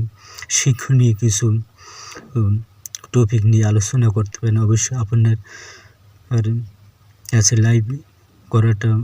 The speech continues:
অনেক বেটার। তাছাড়া যারা নতুন অবস্থায় যারা পেজ খুলছেন বা যে সকল নতুন ইউজার আসছেন, তারা কন্টিনিউ লাইভ করার চেষ্টা করবেন পেজটাকে অ্যাক্টিভ রাখার জন্য। এই Facebook প্ল্যাটফর্মে নিজেকে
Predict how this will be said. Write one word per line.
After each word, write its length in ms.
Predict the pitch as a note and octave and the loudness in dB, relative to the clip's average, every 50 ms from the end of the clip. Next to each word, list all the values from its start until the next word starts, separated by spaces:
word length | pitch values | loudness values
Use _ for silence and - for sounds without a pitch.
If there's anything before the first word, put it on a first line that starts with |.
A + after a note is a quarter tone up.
| B2 A#2+ | 0 2
অনেক 180 | A#2+ A2 G#2+ G2 G2 | 2 2 2 2 2
বেটার। 320 | G2+ A2 G2+ - E2 G2+ G2+ - - _ _ _ _ - - _ _ - _ _ _ _ - _ - - - _ _ - - - - | 0 0 0 0 -4 -6 -8 -10 -18 _ _ _ _ -20 -20 _ _ -20 _ _ _ _ -20 _ -20 -20 -20 _ _ -20 -20 -14 -6
তাছাড়া 300 | - C3+ - - C#3 B2+ | -2 -2 0 0 0 0
যারা 280 | B2 A2 C3 B2+ A#2 C3+ B2 | 0 0 0 0 0 2 2
নতুন 360 | A#2+ A#2 A2+ G#2+ - B2+ A#2+ B2 | 2 2 2 2 2 0 0 0
অবস্থায় 360 | A#2+ A2 A2 - - A#2+ G#2+ G2+ | 0 0 0 0 0 0 0 2
যারা 160 | A2+ A2 A2+ B2 - - - - - - - - _ | 2 2 0 -2 -4 -10 -20 -20 -20 -20 -20 -14 _
পেজ 200 | - A#2+ A#2 G#2+ - - - | 0 2 2 2 2 0 -2
খুলছেন 340 | - B2+ A#2 A2 - B2+ A2+ G#2+ | 0 0 0 0 2 0 0 2
বা 80 | G#2+ A2 G#2 | 2 2 2
যে 160 | G#2 A2+ A2+ A2 - | 2 0 0 0 0
সকল 180 | - A2 A2+ G#2+ G#2 G#2 | 0 0 2 4 4 4
নতুন 200 | A2 G#2 - A#2 A2 | 2 2 2 2 4
ইউজার 320 | A2+ A2+ G#2+ G2+ A2 A#2 G#2+ A#2 A2 | 4 4 4 2 2 0 0 0 0
আসছেন, 240 | G#2+ - - A#2+ A2 - - - - - - - - - _ | 0 -2 -2 -4 -6 -8 -10 -20 -20 -20 -20 -20 -20 -16 _
তারা 180 | - A2 G#2+ G#2+ | -2 -2 -2 0
কন্টিনিউ 560 | - - A#2 A2+ G#2+ G#2+ A#2+ A2+ A2+ A2+ A2+ A2 | 0 2 2 2 2 2 2 2 2 2 2 2
লাইভ 240 | A2 A2 A2 G#2+ G2+ - - | 2 2 0 0 -2 -2 -4
করার 220 | A#2 G#2+ G#2+ G2+ - - | -2 -2 -2 -2 -2 -2
চেষ্টা 260 | - A2+ G#2 - - A2+ G2+ | -2 -4 -4 -2 -4 -4 -4
করবেন 220 | G2 F#2 F#2 G2 G2+ - - - - - _ - | -4 -6 -6 -6 -8 -10 -16 -20 -20 -20 _ -4
পেজটাকে 500 | - C3 A#2+ G#2+ - - - B2+ A2+ B2 A#2+ A#2 | 0 0 0 0 0 -2 -2 -2 0 2 2 2
অ্যাক্টিভ 320 | A#2+ A2 - - - A#2+ G2+ - B2 | 2 0 -2 -4 -4 -4 -2 0 0
রাখার 260 | A2+ G2+ - A#2 G#2+ | 0 0 0 0 0
জন্য। 280 | G2 G2 A2 G#2 G#2 G#2 G#2 G2+ - _ - - - - - | 2 0 2 2 2 2 0 -2 -8 _ -20 -20 -14 -6 -2
এই 80 | A#2 | -2
Facebook 520 | G2+ G#2 - B2 A2+ G#2 G#2+ A2+ B2+ A#2+ A2+ - B2+ A2+ - - | -2 0 2 2 2 2 2 0 -2 -2 -2 -4 -4 -4 -6 -4
প্ল্যাটফর্মে 540 | - C3 A#2+ A2+ - - - B2+ A2 A2 A#2+ A2+ | -2 0 0 0 0 -2 -4 -2 2 2 4 4
নিজেকে 420 | G#2+ A2 G#2+ G#2 A#2 A#2+ A#2 | 4 4 2 2 2 2 0